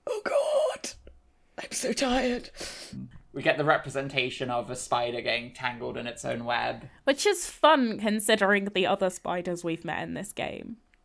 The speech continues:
Speaker 3: I, I, I liked
Speaker 2: Mm.
Speaker 3: that.
Speaker 1: Mm.
Speaker 3: 'Cause, I mean, we've got Ava Beato, we've got, um, Erica, and then we've got the whole, like, spiders thing with
Speaker 1: Spiders
Speaker 3: magic.
Speaker 1: killing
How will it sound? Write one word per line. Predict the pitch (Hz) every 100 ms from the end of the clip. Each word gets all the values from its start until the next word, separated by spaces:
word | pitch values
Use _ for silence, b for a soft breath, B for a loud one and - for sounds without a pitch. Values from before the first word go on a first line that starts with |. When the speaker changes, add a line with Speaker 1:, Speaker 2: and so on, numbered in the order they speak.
| _ - -
Speaker 3:
I, | 196 196
I, | -
I | 180 214
liked | 220 196 139
Speaker 2:
Mm. | 131
Speaker 3:
that. | 123 - -
Speaker 1:
Mm. | 240 233 208 185 - _ -
Speaker 3:
'Cause, | - 180 -
I | - 202
mean, | 202 202
we've | 196
got | 208 220
Ava | 208 220 208
Beato, | 208 190 180 - 180 180
we've | 175 180 -
got, | 185 160
um, | 175 175 170 170 165 165 180 -
Erica, | 185 175 165 - 175 156
and | 170
then | 170
we've | 170 165
got | 170 -
the | 165
whole, | - 170 151 165 165
like, | 151
spiders | - - 160 160 165 165 - - - - _
thing | - - 170
with | 160
Speaker 1:
Spiders | 160 180 175
Speaker 3:
magic. | 165 147
Speaker 1:
killing | - 190 160